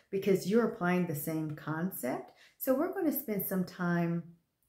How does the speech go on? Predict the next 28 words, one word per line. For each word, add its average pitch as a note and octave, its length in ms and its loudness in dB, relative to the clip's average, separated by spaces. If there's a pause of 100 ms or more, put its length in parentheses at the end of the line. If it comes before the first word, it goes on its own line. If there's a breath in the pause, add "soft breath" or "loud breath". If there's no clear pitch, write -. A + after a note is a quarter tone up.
(160)
talking F#3+ 440 0
a - 20 4
little E3 240 0
bit D#3+ 220 2
more E3 200 2
about E3 360 -4
that G3 400 -2 (260 loud breath)
as F3 240 -2
we F3+ 140 2
approach, E3+ 580 -2
uh, E3 240 -4 (140)
fall. F3 500 0 (240 loud breath)
So A3+ 560 6 (140)
I G#3+ 80 2
just B3+ 220 2
wanted D4 200 6
to C4 160 -2
check A#3 300 -2
in D#4+ 320 4
and G3 180 2
say G3+ 260 4
that's F3 280 2
where E3 120 2
I've C#3+ 160 2
been. E4 300 2 (320 loud breath)
That's G3 320 0
where F#3 160 4
I D#3+ 180 2